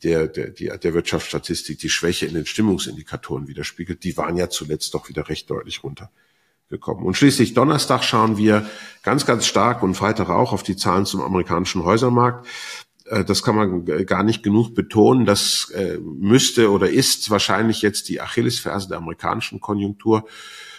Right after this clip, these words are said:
Äh, zum einen, weil die Bauinvestitionen relativ stark rauf und runter gehen normalerweise im Zyklus und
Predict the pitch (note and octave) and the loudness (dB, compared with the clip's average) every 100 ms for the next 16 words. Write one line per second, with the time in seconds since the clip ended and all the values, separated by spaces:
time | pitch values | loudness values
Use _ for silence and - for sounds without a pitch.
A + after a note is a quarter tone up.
0 | _ _ G#2+ G2 - F2+ D2 A2+ A#2+ G#2+ | _ _ -10 -6 0 0 2 4 6 6
1 | F#2 G2 G2+ F#2+ E2 F#2+ F#2+ F#2 E2 E2+ | 4 6 4 4 -2 -2 -2 -2 -6 -2
2 | F#2+ A#2 A2 G#2 G2 - F#2 - G#2+ G2 | 4 4 4 4 2 2 -6 0 4 4
3 | F#2+ F2+ G#2+ G#2 G2 - - E2+ F#2+ - | 4 4 2 2 -2 -2 -2 0 0 -2
4 | - F2 G2 - F2 G#2 B2 A#2+ B2+ C3 | -6 2 2 2 0 2 4 2 4 4
5 | B2+ A#2+ A#2+ B2 A2+ A#2+ A#2 G2+ - C3+ | 4 4 4 4 2 2 0 -2 0 -2
6 | - C#3+ C#3+ - F2+ | 0 -2 0 -2 -4